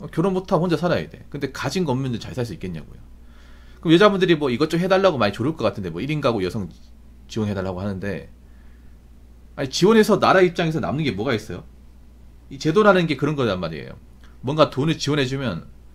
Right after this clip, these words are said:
뭔가 플러스가 되는 게 있어야 되는데, 여지껏 우리나라에서 여자분들한테 지원해준 것 중에 플러스가 되는 게 없어요. 그냥 마이너스입니다.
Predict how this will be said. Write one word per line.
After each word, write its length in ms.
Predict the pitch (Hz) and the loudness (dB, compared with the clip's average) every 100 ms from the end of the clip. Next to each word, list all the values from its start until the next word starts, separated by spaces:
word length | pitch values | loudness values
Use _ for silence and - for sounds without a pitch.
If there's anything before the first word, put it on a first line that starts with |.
| - - | -18 -10
뭔가 240 | 127 143 | -8 -6
플러스가 400 | - 254 254 156 | 4 4 4 2
되는 180 | 120 123 | 0 0
게 60 | |
있어야 160 | 110 92 | -2 -4
되는데, 500 | 82 78 87 73 60 - - - - - | -8 -10 -12 -12 -16 -20 -20 -20 -20 -6
여지껏 320 | 110 139 190 185 | -2 -2 0 2
우리나라에서 680 | 156 196 185 170 139 101 90 | 4 6 6 4 4 2 0
여자분들한테 460 | 135 180 160 127 | 2 2 0 -2
지원해준 380 | - 127 123 127 | -2 -2 -2 -2
것 120 | 113 | -4
중에 260 | - 90 - | -6 -8 -8
플러스가 440 | - 233 247 170 | -4 -2 0 0
되는 180 | 127 120 | 0 -2
게 80 | - | -6
없어요. 320 | - - 69 | -10 -12 -10
그냥 200 | 143 175 | -4 -2
마이너스입니다. 600 | 92 104 131 90 71 - | -2 -6 -6 -10 -14 -18